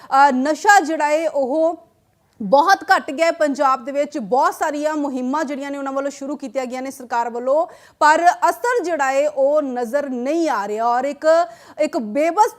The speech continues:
ਪਿਓ ਜਿਹੜਾ ਹੈ ਉਹ ਸਾਫ਼ ਤੌਰ ਤੇ ਕਹਿੰਦਾ ਵੀ ਨਜ਼ਰ ਆ ਰਿਹਾ ਹੈ ਕਿ ਜੇਕਰ ਤੁਸੀਂ ਆਪਣੇ ਬੱਚੇ ਬਚਾਉਣੇ ਨੇ, ਜੇਕਰ ਆਪਣੀ ਆਉਣ ਵਾਲੀ ਪੀੜ੍ਹੀ ਬਚਾਉਣੀ ਹੈ ਤਾਂ ਪੰਜਾਬ ਨੂੰ ਛੱਡ ਦਿਓ, ਕਿਉਂਕਿ ਪੰਜਾਬ ਦੇ ਵਿੱਚ ਕੁਝ ਨਹੀਂ ਰਹਿਣਾ,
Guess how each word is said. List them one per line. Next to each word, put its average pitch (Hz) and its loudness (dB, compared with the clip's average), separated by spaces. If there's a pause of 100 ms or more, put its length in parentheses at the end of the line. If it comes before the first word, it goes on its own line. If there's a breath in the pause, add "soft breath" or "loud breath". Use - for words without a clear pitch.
ਪਿਓ 349 2
ਜਿਹੜਾ 262 -4
ਹੈ 262 -2
ਉਹ 320 -4
ਸਾਫ਼ 269 -2
ਤੌਰ 277 -2
ਤੇ 320 -10
ਕਹਿੰਦਾ 277 -4
ਵੀ 269 -8
ਨਜ਼ਰ 240 -8
ਆ 220 -2
ਰਿਹਾ 240 -2
ਹੈ 277 -4
ਕਿ 311 -6
ਜੇਕਰ 262 -2
ਤੁਸੀਂ 294 -8
ਆਪਣੇ 277 -4
ਬੱਚੇ 240 -8
ਬਚਾਉਣੇ 247 -6
ਨੇ, 277 -6
ਜੇਕਰ 254 -6
ਆਪਣੀ 269 -6
ਆਉਣ 247 -6
ਵਾਲੀ 262 -8
ਪੀੜ੍ਹੀ 320 -4
ਬਚਾਉਣੀ 247 -8
ਹੈ 277 -8
ਤਾਂ 294 -2 (400 loud breath)
ਪੰਜਾਬ 330 6
ਨੂੰ 427 -2
ਛੱਡ 247 -4
ਦਿਓ, 302 -2
ਕਿਉਂਕਿ 320 -8
ਪੰਜਾਬ 277 -4
ਦੇ 254 -10
ਵਿੱਚ 262 -10
ਕੁਝ 330 -6
ਨਹੀਂ 254 -6
ਰਹਿਣਾ, 254 -8